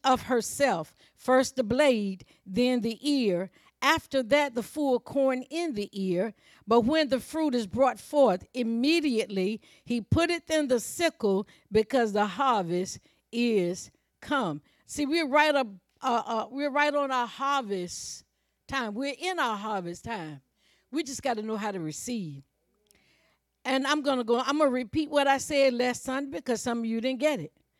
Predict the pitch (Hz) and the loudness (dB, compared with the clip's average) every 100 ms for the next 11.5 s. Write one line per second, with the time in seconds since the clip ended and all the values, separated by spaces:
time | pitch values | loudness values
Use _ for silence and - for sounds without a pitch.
0 | _ _ _ - 233 330 - 269 285 320 | _ _ _ -4 2 2 2 2 4 4
1 | 320 294 254 226 330 359 339 226 220 - | 4 4 2 2 2 4 4 2 -4 -2
2 | 269 220 240 - 349 320 302 269 247 - | -2 -2 -6 -4 -2 -2 -2 -4 -4 0
3 | 311 285 247 - 269 208 - - 339 294 | 2 2 -2 -2 -4 -4 -8 -8 -6 -2
4 | 208 185 202 _ _ _ - 262 - - | -2 -2 -6 _ _ _ -4 -4 -4 -2
5 | 302 311 254 247 226 185 247 285 202 180 | 2 2 2 0 -2 -2 -2 0 -2 -6
6 | - _ _ - 240 190 196 277 285 - | -10 _ _ -6 -4 -2 4 6 4 -4
7 | 294 294 _ _ 254 254 247 220 220 - | -4 -6 _ _ -2 0 0 -2 -6 -8
8 | 254 214 175 147 - _ _ _ _ _ | -8 -8 -8 -10 -16 _ _ _ _ _
9 | 220 240 240 226 262 240 - 277 302 339 | 0 2 2 0 0 0 -2 -4 -4 -4
10 | _ _ _ _ - 220 220 226 247 240 | _ _ _ _ -8 -6 0 0 0 -2
11 | 294 302 302 277 170 | 0 0 0 -4 -6